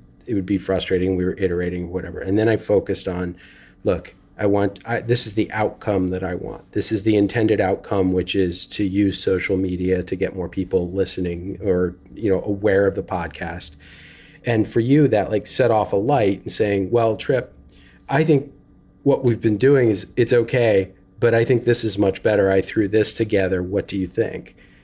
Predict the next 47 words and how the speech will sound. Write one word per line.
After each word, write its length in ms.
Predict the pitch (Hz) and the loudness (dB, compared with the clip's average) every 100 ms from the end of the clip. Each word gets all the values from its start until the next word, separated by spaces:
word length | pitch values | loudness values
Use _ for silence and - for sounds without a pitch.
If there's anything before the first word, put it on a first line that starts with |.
| _ | _
Right? 320 | 107 95 98 | 2 2 2
'Cause 220 | - 107 101 | 0 -2 2
this 260 | 107 - | 0 2
is 140 | 110 95 | -2 2
more 200 | 113 107 | 2 4
aligned 380 | 104 101 101 | 2 2 0
with 180 | 98 95 | 0 0
what 120 | 110 98 | 2 2
I 120 | 101 | 2
wanna 320 | 98 98 95 | 2 2 2
be 100 | 95 | 2
learning, 440 | 98 98 98 98 95 | 2 4 4 2 2
what 100 | 98 | 2
I 120 | 95 | 0
wanna 260 | 98 98 | 0 0
be 120 | 95 92 | -2 -2
doing 420 | 95 95 101 113 | 0 2 2 2
right 260 | 110 113 - | 2 -2 -2
now, 340 | 107 117 127 | -2 -2 -2
and 180 | 104 95 | -2 2
what's, 280 | 95 - - | 2 0 -2
what 140 | 110 | 0
I'm 140 | 98 95 | 2 2
gonna 160 | 95 92 | 2 2
get 300 | 98 92 - - _ - | 0 -2 -6 -20 _ -14
value 420 | 107 95 98 107 113 | -4 0 2 4 4
out 160 | 113 | 2
of 120 | 107 | 0
this 120 | 113 110 | -2 -4
summer. 340 | 117 110 113 | -2 0 0
And 120 | 95 90 | 0 -4
I 40 | |
think 340 | - 95 - | -2 -4 -2
this 220 | 101 95 95 | -2 -2 -2
is 100 | 87 - | -8 -4
what, 340 | 104 92 78 - - - - - - | 0 0 -4 -14 -20 -20 -20 -16 -4
and 320 | 120 110 92 117 | -2 -2 -4 -4
that 180 | 120 120 | 0 2
was 140 | 113 | 2
our 120 | 104 | 2
first 300 | - 123 101 | 2 0 0
video 400 | 104 107 117 104 | 2 2 4 4
clip. 420 | - - 98 - - | 2 -4 -6 -6 -2
And, 360 | 104 104 101 - | 2 4 2 0
you 100 | 107 | 2
know, 240 | 101 98 92 - | 2 2 -2 -12
if, 160 | 101 | -8